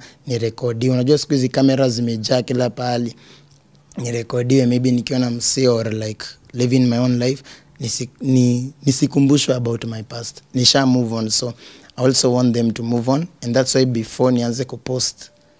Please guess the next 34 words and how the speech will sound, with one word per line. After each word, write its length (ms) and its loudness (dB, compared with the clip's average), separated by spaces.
nianze 260 2
sasa 240 -4
kupost 480 -6
back 320 0
now 180 -2
on 180 -4
my 140 -8
nini, 380 0
I 120 -8
feel 220 0
itakuwa 400 -8
poa, 380 0
because 320 2
I 20 4
want 260 0
to 120 -8
interact 500 -4
with 120 -4
my 240 -6
fans 400 -6
pale 260 -6
kwa 120 -8
comment 320 -8
section. 480 -6
Ndio 160 0
maana 160 2
nime-, 300 0
ndio 160 0
maana 220 4
nimewarespect, 760 -4
nimekuja 300 -4
nimwambia, 420 -6
because 460 -2
I, 80 -4